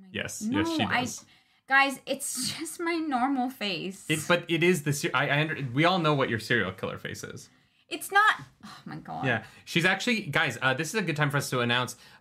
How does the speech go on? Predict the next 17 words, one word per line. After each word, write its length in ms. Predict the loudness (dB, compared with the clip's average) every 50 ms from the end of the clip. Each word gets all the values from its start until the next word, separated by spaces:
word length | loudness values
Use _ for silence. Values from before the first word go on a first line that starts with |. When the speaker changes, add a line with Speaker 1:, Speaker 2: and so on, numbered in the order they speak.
| _
Speaker 2:
uh, 280 | 0 2 4 4 2 0 -2 -4
Clarice 360 | -2 0 2 2 2 0 0
is 80 | -2
gonna 160 | 0 2 2 2
be 100 | 2 2
in 60 | 2
the 60 | 2
next 240 | 0 -2 -2 -4 -4
season 300 | -2 -2 0 0 0 -2
of 100 | -2 -2
You 400 | -4 -4 0 2 2 4 4 2
on 140 | 2 2 2
Netflix 480 | 0 0 0 -2 -6 -10 -10 -10 -10 -10
with 160 | -10 -8 -6
Penn 180 | -4 -2 0
Badgley. 440 | 0 0 0 0 -2 -8 -14 -18 -20 -20 _ _ _ _ _ _ _ _ _ _ _ _ -16
So, 460 | -10 -6 -2 -2 -2 -2 -4 -6 -4